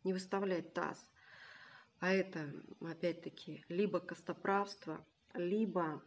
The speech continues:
практика, в постоянном режиме практика корректных асан, что тоже, в общем-то, может, а, поспособствовать выравниванию таза. Ну и мула бандха. Мула бандху мы рекомендуем всегда и всем.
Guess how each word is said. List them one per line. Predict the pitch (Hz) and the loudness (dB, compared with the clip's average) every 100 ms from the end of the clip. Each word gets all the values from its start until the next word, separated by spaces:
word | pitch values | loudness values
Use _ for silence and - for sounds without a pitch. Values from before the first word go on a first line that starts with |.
| - | -2
практика, | 175 175 185 - 196 - 151 135 - | 2 2 2 -4 -8 -6 -4 -6 -4
в | |
постоянном | 185 180 185 175 185 202 185 | -4 -2 2 4 4 4 4
режиме | 180 160 175 165 151 | 2 2 2 0 0
практика | 156 156 - - - | -2 -2 -4 -12 -12
корректных | 147 170 165 160 160 - - | -6 -2 -2 -4 -8 -8 -2
асан, | 208 269 - 156 196 - _ - - - | 0 0 -2 -6 -6 -16 _ -20 -18 -12
что | - 233 | -4 -2
тоже, | 226 262 196 170 | 4 6 6 4
в | 202 | 4
общем-то, | 220 - 262 190 | 2 0 0 2
может, | 175 190 165 196 262 - - - - - - | 4 4 4 2 0 -2 -18 -18 -18 -20 -6
а, | 185 175 170 165 | -2 0 0 -2
поспособствовать | - 185 - 170 240 247 - 196 180 190 | -4 -8 -6 -2 0 -2 -2 -2 -2 -2
выравниванию | 170 170 190 175 170 170 | 0 0 0 0 0 -4
таза. | 165 151 156 - - _ _ _ _ _ _ _ _ _ _ _ _ _ _ - _ | -4 -8 -10 -14 -20 _ _ _ _ _ _ _ _ _ _ _ _ _ _ -20 _
Ну | 220 | 2
и | 262 | 4
мула | 202 208 185 | 6 6 4
бандха. | 165 156 - 247 330 - | 2 -2 0 0 0 0
Мула | 240 202 | 0 2
бандху | 165 240 - 208 | 2 0 0 2
мы | 220 | 2
рекомендуем | 220 185 175 170 180 170 | 2 0 0 0 0 0
всегда | 147 - 175 165 | -2 -8 -4 -2
и | 147 | -4
всем. | - 214 330 | -2 2 2